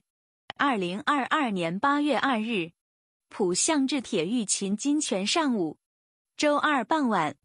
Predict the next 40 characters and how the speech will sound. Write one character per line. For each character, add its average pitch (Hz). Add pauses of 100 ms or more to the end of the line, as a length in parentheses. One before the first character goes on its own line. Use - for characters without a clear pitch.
韩 208
职 214
联 190
烽 277
烟 285
四 294
起。 - (560)
金 311
泉 202
上 277
午 220
与 226
浦 185
项 254
制 277
铁 156
将 262
在 254
前 214
者 196
主 202
场 190
一 233
决 175
高 254
下。 226 (720)
浦 180
项 247
制 277
铁 196
目 254
前 196
排 202
名 196
积 262
分 294
榜 175
前 175
三 294
甲， 175